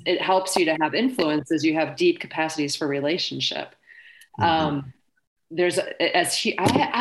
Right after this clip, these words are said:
Speaker 1: I'd like to think that God has the capacity to have relationships with every single person all of the time. But the nature of humanity is we can only have relationships with so many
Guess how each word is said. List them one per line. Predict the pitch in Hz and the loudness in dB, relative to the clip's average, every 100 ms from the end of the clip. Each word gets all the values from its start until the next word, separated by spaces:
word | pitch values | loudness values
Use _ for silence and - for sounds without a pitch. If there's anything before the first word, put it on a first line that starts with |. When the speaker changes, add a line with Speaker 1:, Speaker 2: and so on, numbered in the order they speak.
| 277 | 2
Speaker 1:
I'd | 285 | 2
like | 277 277 | 2 2
to | 277 | -2
think | - 220 | -4 -2
that | 226 220 | 0 0
God | - 170 196 208 | 0 2 2 2
has | 233 - | 0 -2
the | 202 | -6
capacity | 190 - 175 170 180 | -6 -2 -2 2 0
to | 165 | 0
have | 156 151 151 151 151 | 0 0 2 0 -2
relationships | 165 151 151 156 170 156 175 - | -4 0 0 -2 -4 -4 -4 -4
with | 160 - | -4 0
every | 170 190 | 2 2
single | 185 170 202 | 0 -2 -2
person | - 165 - 156 | -2 -4 -2 -2
all | - 151 | -2 -2
of | 156 | -2
the | 151 | -2
time. | 151 156 165 190 - - - - _ - | -2 -2 -2 -4 -10 -20 -20 -20 _ -6
But | - | 0
the | 175 | 0
nature | 175 175 202 202 208 | 4 2 2 2 0
of | 165 | -2
humanity | - 165 160 175 185 156 | -2 0 0 0 2 0
is | 143 156 | 0 -4
we | |
can | 143 165 | -10 -10
only | 160 160 | -6 -6
have | 156 147 | -6 -4
relationships | 151 147 156 - 143 - 151 - | -4 -4 -4 -4 -4 -4 -6 -6
with | - 175 | -8 -4
so | - | -4
many | 160 160 151 | -4 -4 -4